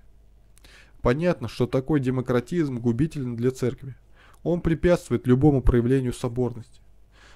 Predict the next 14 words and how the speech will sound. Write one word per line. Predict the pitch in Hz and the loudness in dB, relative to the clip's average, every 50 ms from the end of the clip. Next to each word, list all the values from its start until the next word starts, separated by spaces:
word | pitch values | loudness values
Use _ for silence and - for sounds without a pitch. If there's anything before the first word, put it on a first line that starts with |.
| - - - | -20 -8 -6
Отсутствие | - 120 - - - 202 196 - - 123 | -6 -6 -4 -4 -6 -6 -2 0 0 0
всяких | 120 - - 156 147 - 131 120 - - - | 0 2 0 0 2 2 -2 -4 -4 -8 -8
начал | 120 117 117 - - 156 156 147 | -6 -6 -4 -2 0 2 2 2
демократизма | 131 131 135 131 123 - 117 113 107 - 160 170 156 147 139 | 0 -2 -4 -2 -2 -2 -2 -2 -2 -2 -4 -4 -4 -4 -6
в | 123 120 | -8 -6
Московской | 123 110 110 - - - 151 131 - - 127 | -6 -6 -6 -4 -2 -2 -2 -2 -2 -6 -10
Патриархии | - - - - 120 120 123 - - 175 180 175 156 - - - - - - - - | -10 -8 -6 -4 -4 -4 -4 -6 -8 -6 -4 -4 -6 -6 -12 -20 -20 -20 -20 -16 -8
рождает | - 123 123 120 127 139 160 165 156 - | -2 0 0 0 0 0 0 0 0 -2
авторитарный, | 117 - - - 113 127 123 - 151 151 151 127 113 104 98 87 - | -6 -6 -6 -4 -4 -4 -2 -2 -2 -2 -2 -2 -4 -8 -12 -10 -8
административно-бюрократический | 120 120 120 120 131 131 - - 127 120 - - 170 151 147 127 117 127 120 123 - - 120 120 - 151 156 139 135 - - 147 131 | -6 -6 -4 -6 -6 -8 -6 -4 -6 -6 -4 -4 -6 -4 -4 -2 0 2 2 2 0 0 -4 -4 -4 -6 -8 -8 -10 -10 -10 -10 -10
стиль, | - - - 135 131 127 127 - | -8 -8 -6 -4 -4 -4 -6 -8
стиль | - - - - 135 127 | -12 -14 -8 -6 -4 -4
управления | 123 120 - 123 117 117 120 123 120 117 | -2 -2 -2 -2 -2 -2 -2 -2 -4 -6
церковью. | 113 - - 120 117 131 - 110 117 131 127 | -8 -8 -6 -8 -6 -6 -10 -14 -14 -14 -16